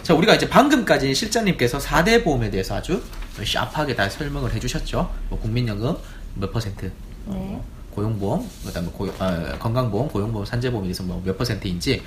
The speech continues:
Speaker 1: 대략적으로 급여가 한 이백만 원일 때 얼마 정도를, 어, 직원이 부담하고 얼마 정도를 사장이 부담하는지, 이런 거에 대해서 이제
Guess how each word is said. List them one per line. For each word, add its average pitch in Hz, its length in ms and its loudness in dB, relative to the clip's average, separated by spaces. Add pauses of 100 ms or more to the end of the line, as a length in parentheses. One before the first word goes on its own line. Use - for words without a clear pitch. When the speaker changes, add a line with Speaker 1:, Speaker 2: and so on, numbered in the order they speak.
(280)
Speaker 1:
대략적으로 104 480 0
급여가 117 460 0
한 98 80 0
이백만 113 380 2
원일 92 220 -2
때 147 120 2
얼마 104 260 0
정도를, 123 440 2 (280)
어, 127 360 -6
직원이 110 300 2
부담하고 95 460 -2 (120)
얼마 98 200 -2
정도를 104 400 -2
사장이 123 320 0
부담하는지, 95 440 -2
이런 127 120 2
거에 113 80 2
대해서 92 220 -2
이제 151 220 4